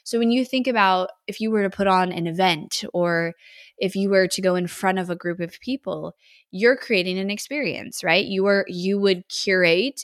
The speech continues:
and plan and map out that experience that you wanted people to have, what they would do, what you would say, how they would feel. It's the same thing with your marketing. And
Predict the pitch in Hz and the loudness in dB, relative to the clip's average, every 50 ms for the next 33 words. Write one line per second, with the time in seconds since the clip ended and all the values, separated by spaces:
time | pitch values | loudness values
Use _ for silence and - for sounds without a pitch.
0 | - - 185 180 165 - - - - 185 185 170 165 156 156 160 160 175 214 247 | -10 -8 -8 -8 -8 -12 -14 -8 -4 0 2 2 4 4 4 4 2 2 0 -2
1 | - - - - 185 175 170 170 165 165 165 - - - _ 180 175 170 165 170 | -6 -6 -6 -6 -4 -4 -2 -4 -4 -6 -10 -12 -16 -14 _ -10 -6 -2 0 2
2 | 196 277 269 - - 165 160 160 165 202 254 - - _ - 170 160 160 170 - | 2 2 0 -2 -4 -2 0 0 0 0 -2 -4 -6 _ -4 -2 0 0 0 -2
3 | - 202 - - - - 165 156 156 165 175 196 - 202 - - 175 165 160 160 | -6 -12 -14 -12 -6 -4 -4 -2 -2 -4 -6 -6 -8 -10 -8 -8 -8 -6 -6 -6
4 | 156 165 - _ _ - 170 175 185 190 - 294 311 - - - 196 - - _ | -8 -10 -12 _ _ -12 -8 -8 -8 -6 -2 -2 0 0 0 -2 -6 -14 -20 _
5 | _ - - - _ _ - 160 156 - 156 156 156 156 170 - - 247 240 233 | _ -20 -20 -20 _ _ -14 -12 -8 -8 -6 -6 -6 -8 -8 -6 -6 -4 -2 -2
6 | 233 226 214 190 160 - - 160 160 160 156 175 - - - - 226 226 214 208 | 0 0 0 -2 -2 -4 -6 -8 -8 -8 -8 -8 -8 -6 0 2 2 4 4 4
7 | 208 202 196 196 175 180 160 156 160 160 170 165 160 175 - - 247 240 233 220 | 4 2 0 0 0 -2 -2 0 -2 -2 -2 -4 -6 -8 -8 -4 -2 0 0 0
8 | 214 208 208 214 - - - - - - _ 226 214 - - 226 214 214 - - | 0 0 -2 -4 -6 -12 -20 -20 -20 -4 _ -2 -2 0 0 0 0 0 0 0
9 | - 214 220 233 233 233 220 220 220 202 202 202 196 180 190 180 175 170 170 165 | 2 4 4 4 4 2 -2 -2 -2 -2 -2 -2 -4 -4 -4 -2 0 0 0 0
10 | - - - - - 196 - _ _ _ _ _ _ - - _ _ _ _ _ | -2 -6 -12 -14 -16 -18 -20 _ _ _ _ _ _ -20 -20 _ _ _ _ _
11 | _ 208 208 196 190 185 180 180 185 185 | _ 0 2 4 4 2 2 0 -2 -4